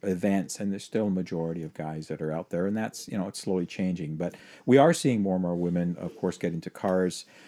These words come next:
and, and looking at E Vs and that whole, uh, E V infrastructure. So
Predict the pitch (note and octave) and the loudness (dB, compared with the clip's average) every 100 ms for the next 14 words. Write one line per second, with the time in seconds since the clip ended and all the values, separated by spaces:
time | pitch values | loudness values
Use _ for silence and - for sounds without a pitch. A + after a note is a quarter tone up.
0 | - - F#2 F#2 F#2 F#2 F2 F2 - F#2 | -12 -4 0 0 -2 -4 -4 -6 -6 -4
1 | F2 F2 F2+ F#2+ F#2 F2 F2 D#2 F2 E2 | -4 -4 0 0 0 0 -2 -2 -2 0
2 | F2 - E2+ E2 F#2+ F2 F#2+ C3+ C#3+ - | -2 -4 -8 -4 -2 0 -2 -2 -6 -6
3 | D#2 - F2 - G#2 | -6 -4 -4 2 2